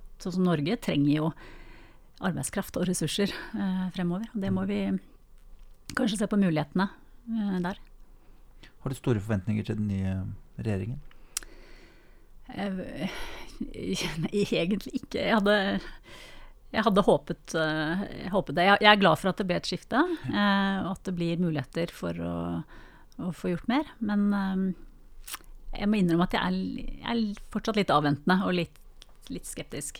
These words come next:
Speaker 1: Så får vi, jeg ønsker å se handling, eh, og raskt.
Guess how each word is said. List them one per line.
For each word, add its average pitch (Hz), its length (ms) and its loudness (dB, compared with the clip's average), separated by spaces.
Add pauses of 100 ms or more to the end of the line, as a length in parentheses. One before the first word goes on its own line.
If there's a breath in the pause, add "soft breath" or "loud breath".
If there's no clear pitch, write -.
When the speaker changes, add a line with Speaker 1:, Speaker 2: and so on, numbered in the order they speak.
Speaker 1:
Så - 180 -12
får 185 220 -6
vi, 180 80 -2
jeg 180 380 -2
ønsker 190 240 -2
å 185 40 -2
se 175 140 2
handling, 160 380 0 (760 loud breath)
eh, 180 480 0
og 170 400 -4
raskt. - 440 -6